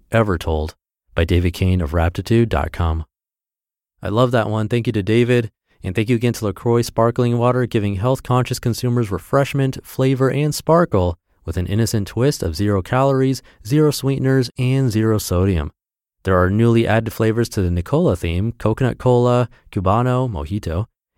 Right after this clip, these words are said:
and Café Exotica, Sumatra coffee and cola, joining the original La Cola, all of which contain no caffeine or alcohol, only naturally essenced flavor. They're gluten-free, vegan, kosher, and non-G M O, Whole thirty approved, and environmentally friendly.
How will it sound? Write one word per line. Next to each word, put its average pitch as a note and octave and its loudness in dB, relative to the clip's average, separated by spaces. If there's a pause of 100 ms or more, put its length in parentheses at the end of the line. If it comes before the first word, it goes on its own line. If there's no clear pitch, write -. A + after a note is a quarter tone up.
and E2+ -4
Café G#2+ 0
Exotica, F2+ 0 (120)
Sumatra E2+ -6
coffee E2+ -4
and D#2 -6
cola, F#2 -2 (420)
joining G2 2
the F2+ 2
original F2 2
La D#2 -6
Cola, D2 -6 (540)
all G2 4
of G#2 -2
which G#2+ -2
contain G#2 0
no G2 2
caffeine G2 -4
or E2+ -4
alcohol, D2+ -2 (260)
only F2 0
naturally F2 0
essenced D#2+ -6
flavor. D2+ -6 (540)
They're F#2+ 0
gluten-free, B2 0
vegan, B2 -2
kosher, C3 0
and C3 -2
non-G C#3 -2
M C3 0
O, B2+ 0
Whole D3 0
thirty C#3+ 0
approved, C3 0
and D3+ 0
environmentally F#2 2
friendly. D#2+ -2